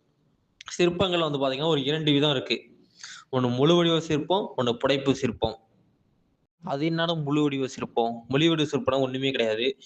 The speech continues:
முழு வடிவ சிற்பம்ன்றது நம்மளால முழுசா அந்த ஒரு சிலையோட, அ, மொத்த இதையும் பார்க்க முடியாது. அதாவது முன்பகுதியும் பார்க்க முடியும், பின்பகுதியும் பார்க்க முடியும்,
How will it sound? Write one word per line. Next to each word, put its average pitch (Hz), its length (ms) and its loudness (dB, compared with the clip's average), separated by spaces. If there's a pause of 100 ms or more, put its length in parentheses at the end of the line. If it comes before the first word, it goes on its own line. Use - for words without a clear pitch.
(160)
முழு 143 280 4
வடிவ 165 220 4 (100)
சிற்பம்ன்றது 131 640 2
நம்மளால 131 520 0
முழுசா 147 480 4
அந்த 123 200 0
ஒரு 120 140 4
சிலையோட, 135 600 2 (420)
அ, 123 460 -2
மொத்த 135 340 0
இதையும் 156 220 2
பார்க்க 131 220 2
முடியாது. 113 240 2
அதாவது 156 260 0 (200)
முன்பகுதியும் 147 580 2
பார்க்க 151 220 0
முடியும், 160 380 2
பின்பகுதியும் 135 420 0
பார்க்க 147 200 0
முடியும், 143 480 2